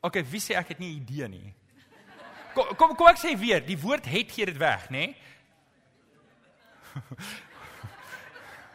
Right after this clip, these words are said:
God het die duiwel, God het die duiwel vernietig, is dit? Okay, wie stem verlede tyd?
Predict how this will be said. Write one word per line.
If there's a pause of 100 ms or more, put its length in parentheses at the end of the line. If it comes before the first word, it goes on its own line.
(500)
God
het
die
duiwel, (380)
God
het
die
duiwel (180)
vernietig,
is
dit? (1200)
Okay,
wie
stem
verlede
tyd?